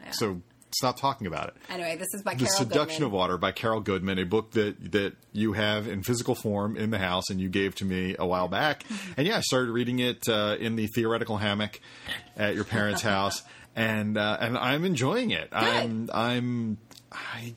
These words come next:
Speaker 2: think maybe a hundred pages from the end.
Speaker 1: Okay.
Speaker 2: I'm enjoying it. Uh, the, the one thing that I'm curious about is there's a blurb on the cover from a review source,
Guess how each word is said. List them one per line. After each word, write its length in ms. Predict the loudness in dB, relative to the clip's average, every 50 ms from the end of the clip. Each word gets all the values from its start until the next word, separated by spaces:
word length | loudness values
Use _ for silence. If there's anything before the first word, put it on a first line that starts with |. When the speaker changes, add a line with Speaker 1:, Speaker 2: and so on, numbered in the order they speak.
| -14 -12 -4
Speaker 2:
think 280 | 0 0 0 2 2
maybe 220 | 2 2 2 2 2
a 60 | 2
hundred 260 | 0 -2 -2 -2 0
pages 300 | 0 0 0 0 -2 -2
from 80 | -2 0
the 120 | 0 2 2
end. 260 | 2 0 0 -2 -4
Speaker 1:
Okay. 240 | -4 -4 -4 -4 -4 -4
Speaker 2:
I'm 160 | -2 0 0 0
enjoying 460 | 0 2 2 2 2 2 2 0 0
it. 160 | 0 0 -2 -6 -16 -20 -12 -4 0
Uh, 260 | 2 2 4 2 2
the, 220 | 2 2 2 0
the 180 | 0 0 0 0
one 240 | 2 2 2 0 0
thing 340 | 0 0 0 2 0 0
that 100 | 0 2
I'm 220 | 2 2 0 0 -2
curious 480 | -4 -2 0 0 2 2 2 2 0
about 460 | 0 2 2 2 2 2 0 -2 -4 -8 -6 -2
is 420 | 0 2 2 2 0 0 -2 0
there's 300 | 0 2 2 2 0 0
a 160 | 0 0 0 -2
blurb 560 | -4 -4 -2 0 2 2 2 2 2 0 0
on 100 | -2 -2
the 60 | -4
cover 440 | -4 -2 0 0 2 2 2 0 0
from 220 | 0 -2 -2 0
a 80 | 0 2
review 360 | 2 2 2 2 2 2 2
source, 400 | 2 0 0 0 2 0 0 0